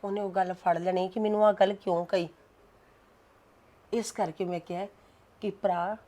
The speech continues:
ਭਰਾ ਹੀ ਹੁੰਦੇ ਨੇ ਤੇ ਦਿਓਰ ਦਿਓਰ ਹੀ ਹੁੰਦਾ। ਤੇ ਨਾਲ ਮੈਂ ਤੈਨੂੰ ਇੱਕ ਗੱਲ ਦੱਸਾਂ ਕਿਰਨ, ਪੁੱਤ ਤੂੰ ਆਪਣੀ ਸਮਝਦਾਰੀ ਨਾਲ,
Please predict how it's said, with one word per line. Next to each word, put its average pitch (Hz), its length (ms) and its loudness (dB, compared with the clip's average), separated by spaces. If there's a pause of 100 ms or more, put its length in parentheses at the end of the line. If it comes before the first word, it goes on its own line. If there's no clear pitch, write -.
(380)
ਭਰਾ 202 240 -6
ਹੀ 196 240 -4
ਹੁੰਦੇ 190 260 -6
ਨੇ 202 140 -14 (580)
ਤੇ 190 80 -6
ਦਿਓਰ 170 380 -6 (180)
ਦਿਓਰ 170 300 -2
ਹੀ 180 80 -6
ਹੁੰਦਾ। 165 280 -8 (760)
ਤੇ 196 60 -6
ਨਾਲ 185 180 0
ਮੈਂ 185 120 -2
ਤੈਨੂੰ 180 180 -6
ਇੱਕ 175 120 -12
ਗੱਲ 170 240 -4
ਦੱਸਾਂ - 280 -14 (1600)
ਕਿਰਨ, 208 280 -2 (760)
ਪੁੱਤ 240 220 -4
ਤੂੰ 262 260 -4
ਆਪਣੀ 214 420 4 (260)
ਸਮਝਦਾਰੀ 208 720 2
ਨਾਲ, 170 220 0